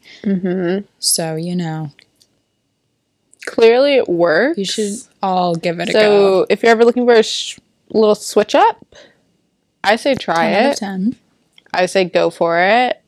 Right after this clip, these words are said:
Speaker 1: I've enjoyed myself, and I feel like I've reaped some of the benefits of it, so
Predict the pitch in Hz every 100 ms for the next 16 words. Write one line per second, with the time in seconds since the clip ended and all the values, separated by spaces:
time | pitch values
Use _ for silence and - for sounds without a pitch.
0 | _ - 175 175 175 - 175 180 175 175
1 | 196 190 - 185 190 240 311 - _ _
2 | _ _ _ _ _ _ - 180 175 -
3 | 180 180 180 175 165 - 175 170 170 185
4 | 175 175 165 170 170 - 220 - 220 220
5 | 247 294 302 - - 170 165 165 170 165
6 | 175